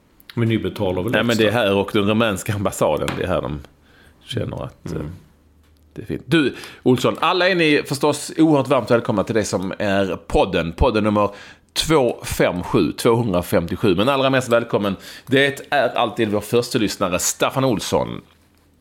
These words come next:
Speaker 2: Hej på dig, Staffan. Kul att du är med oss den här gången också, på den vänster. Vi har inte haft så mycket kontakt med honom, men han, han har en tendens att på någon vänster alltid bli lite latare i sitt, i sin journalistiska gärning.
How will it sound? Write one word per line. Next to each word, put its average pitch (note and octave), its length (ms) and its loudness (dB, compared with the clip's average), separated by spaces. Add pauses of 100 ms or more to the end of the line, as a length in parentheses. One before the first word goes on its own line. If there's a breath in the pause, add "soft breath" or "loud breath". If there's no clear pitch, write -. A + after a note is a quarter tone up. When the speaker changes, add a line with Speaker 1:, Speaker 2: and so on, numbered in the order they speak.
(460)
Speaker 2:
Hej D#3 200 -6
på - 100 -4
dig, E2+ 100 -2
Staffan. - 500 -6 (120)
Kul D2+ 200 -6
att - 120 -12
du D2 260 -8
är C2+ 160 -6
med D#2 200 -6
oss - 120 -10
den E2 120 -10
här D#2 100 -6
gången C#2+ 260 -6
också, - 360 -10 (360)
på - 80 0
den C#2 100 -6
vänster. - 300 -8
Vi E2 60 -6
har F#2+ 80 -2
inte F#2+ 120 -2
haft G2 120 -4
så G#2+ 60 -4
mycket G2+ 200 -2
kontakt G#2+ 360 -2
med G#2 120 2
honom, F2+ 160 0
men F#2+ 120 0
han, A2 200 0 (480 loud breath)
han C#3 500 0
har A#2+ 540 4
en G#2+ 420 0
tendens A2 840 0 (480 loud breath)
att - 640 -6 (1000)
på A#2 120 -2
någon B2 440 2
vänster G2+ 480 2
alltid G2 240 -2
bli G#2 140 2
lite G2+ 400 2
latare F#2 560 2
i F2 220 0
sitt, - 420 -8
i D#2 260 -2
sin G#2 140 -4
journalistiska G2+ 720 0
gärning. - 720 0